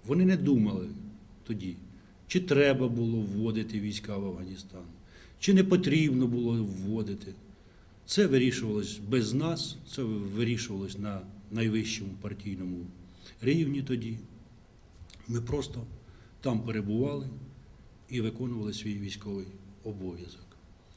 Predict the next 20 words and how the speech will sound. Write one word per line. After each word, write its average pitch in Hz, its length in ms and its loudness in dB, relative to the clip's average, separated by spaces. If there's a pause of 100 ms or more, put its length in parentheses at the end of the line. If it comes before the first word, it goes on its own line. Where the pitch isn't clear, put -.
(1000)
В - 20 -18
контексті 196 520 6
того, 196 240 6
що 185 160 4
я 185 100 8
сказав, 175 460 4
ви 147 160 -2
знаєте, 147 360 -2
чи 135 140 -2
хорошо 156 480 0
ми, 139 260 2 (360)
чи 147 280 0 (200)
погано 151 420 4
виконували 117 560 4
цей 107 220 -2
обов'язок. 90 640 -6
Я 165 140 2
буквально 156 460 -2
недавно 147 500 2
дивився 135 680 0